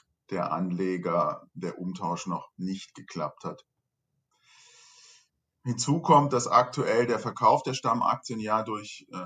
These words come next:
manche Depository-Banken angekündigt ist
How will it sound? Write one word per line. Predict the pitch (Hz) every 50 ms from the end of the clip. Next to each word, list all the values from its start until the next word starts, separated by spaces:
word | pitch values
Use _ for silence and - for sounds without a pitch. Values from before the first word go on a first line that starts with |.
| 90 90
manche | 95 95 95 110 110 120
Depository-Banken | - 104 98 95 - 107 110 107 107 - - 123 110 107 107 104 101 101 101 101 - - 95 -
angekündigt | - 95 117 123 123 131 - - 139 127 123 123 120 123 - -
ist | - 123 123 123 - -